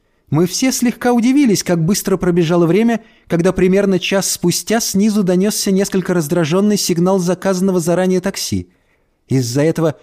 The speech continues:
прощание получилось немного скомканным. «Жду вас в гости, Элеонор»,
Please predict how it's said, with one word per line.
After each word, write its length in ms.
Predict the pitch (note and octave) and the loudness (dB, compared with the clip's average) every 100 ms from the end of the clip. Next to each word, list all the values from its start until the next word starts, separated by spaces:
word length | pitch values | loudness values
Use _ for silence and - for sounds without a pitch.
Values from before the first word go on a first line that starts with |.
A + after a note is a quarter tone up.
| _ _ _ | _ _ _
прощание 540 | D#3 C#3+ - E3+ E3 | -4 -4 -2 0 0
получилось 580 | E3 D#3+ D#3+ E3+ E3 - | 0 0 0 0 0 0
немного 320 | D#3+ E3 E3+ | 0 0 0
скомканным. 640 | F3 - F3 A2 G#2 F#2 F2+ _ _ _ _ _ _ _ _ | -4 -4 -4 -2 -2 -2 -4 _ _ _ _ _ _ _ _
«Жду 460 | F#3+ D3 C#3 G3+ C4+ | -4 -2 0 2 2
вас 260 | D4 C#4+ | 2 0
в 100 | G3+ | 0
гости, 440 | F3+ G3 G3 - A3 | 0 0 0 -2 -2
Элеонор», 500 | G#3 G#3 G#3 G#3 | 2 2 2 0